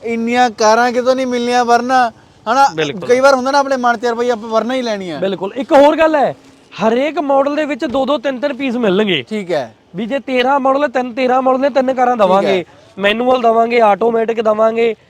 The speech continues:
Speaker 2: ਜੇ ਕੋਈ ਭਰਾ ਕਹਿੰਦਾ ਸਾਨੂੰ ਆਟੋ ਦਿਓ, ਸਾਨੂੰ ਗੇਅਰ ਪਾ-, ਤੰਗ ਨਾ ਹੋਣਾ ਪਵੇ।
Speaker 1: ਠੀਕ ਹੈ। ਕੁਆਲਿਟੀ
Speaker 2: ਹਾਂ।
Speaker 1: ਨਾਲ ਤਾਂ ਨਹੀਂ ਵੀ ਕੋਈ ਕੰਪੈਰੀਜ਼ਨ ਕਰਦਾ?
Speaker 2: ਨਾ, ਨਾ, ਕੁਆਲਿਟੀ ਟੌਪ ਦੀ, ਕੋਈ ਕੰਪੈਰੀਜ਼ਨ ਕਰ ਹੀ ਨਹੀਂ ਸਕਦਾ। ਇੰਨੀ ਕੁ ਟੌਪ ਦੀ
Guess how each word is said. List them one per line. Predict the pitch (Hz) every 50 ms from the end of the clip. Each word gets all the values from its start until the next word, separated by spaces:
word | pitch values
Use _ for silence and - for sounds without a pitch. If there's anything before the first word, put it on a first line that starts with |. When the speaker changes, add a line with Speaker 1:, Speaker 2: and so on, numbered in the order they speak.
| _ _ -
Speaker 2:
ਜੇ | 160 202 202
ਕੋਈ | 208 247
ਭਰਾ | 196 233 247 240 226
ਕਹਿੰਦਾ | 208 226 254 247
ਸਾਨੂੰ | 220 247 247 247 233
ਆਟੋ | 214 208 196 247 240 196
ਦਿਓ, | 226 247
ਸਾਨੂੰ | 220 240 254 220
ਗੇਅਰ | 190 240 294 339
ਪਾ-, | 311 330 277 208 - - _ -
ਤੰਗ | 302 294 320 339
ਨਾ | 381 339 247
ਹੋਣਾ | 180 185 196 214 220
ਪਵੇ। | 233 226 220 214
Speaker 1:
ਠੀਕ | 185 151 123 156
ਹੈ। | 143 139 -
ਕੁਆਲਿਟੀ | 233 247 254 254 254 - 196
Speaker 2:
ਹਾਂ। | 269
Speaker 1:
ਨਾਲ | 277 269
ਤਾਂ | 233 277 269
ਨਹੀਂ | 277 277
ਵੀ | 277
ਕੋਈ | 226 254 240
ਕੰਪੈਰੀਜ਼ਨ | 214 240 226 226 226 233 226 220
ਕਰਦਾ? | 202 190 226 247
Speaker 2:
ਨਾ, | 277 262 233
ਨਾ, | 202 196
ਕੁਆਲਿਟੀ | 190 - 285 285 294 320 349 359 - 392 370
ਟੌਪ | 262 233 240 196 170 165
ਦੀ, | 170 220
ਕੋਈ | - - 285 294 320 330 320
ਕੰਪੈਰੀਜ਼ਨ | 262 - _ _ - 294 269 226 277 277 285 311 339 330
ਕਰ | 247 311 285 294
ਹੀ | 294
ਨਹੀਂ | 277 240
ਸਕਦਾ। | 202 202 196 190 233 226 208 -
ਇੰਨੀ | - 269 277 330 339 285
ਕੁ | 285 247 - -
ਟੌਪ | 277 269 262 262
ਦੀ | 254 311 330 320